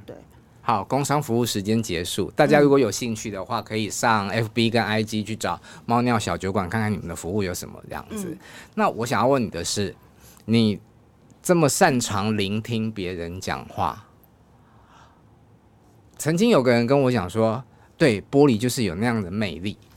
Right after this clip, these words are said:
Speaker 2: 你有发现什么时候开始是这样的？
Speaker 1: 诶，其实我，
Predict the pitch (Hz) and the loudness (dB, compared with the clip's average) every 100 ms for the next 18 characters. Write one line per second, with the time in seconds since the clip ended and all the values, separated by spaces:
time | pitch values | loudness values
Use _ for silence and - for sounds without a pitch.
0 | - - - - - 156 180 202 - _ | -20 -20 -20 -20 -16 -10 -8 -8 -12 _
1 | _ - - - - - - 233 185 208 | _ -16 -12 -10 -12 -12 2 4 6 4
2 | 214 226 175 - - - 117 120 151 175 | 4 4 2 0 -8 -2 0 2 6 6
3 | 139 147 143 92 101 104 87 - 80 - | 4 -2 -4 -6 -6 -2 -2 -4 -20 -20
4 | _ _ - - - - - - _ _ | _ _ -20 -20 -20 -20 -20 -20 _ _
5 | _ _ - - - - - - - - | _ _ -20 -20 -20 -20 -20 -20 -20 -20
6 | - _ - _ - 185 165 156 156 - | -20 _ -20 _ -16 -12 -10 -10 -8 -8
7 | 302 359 330 208 170 156 156 151 98 | -6 -2 0 2 2 0 -2 -6 -10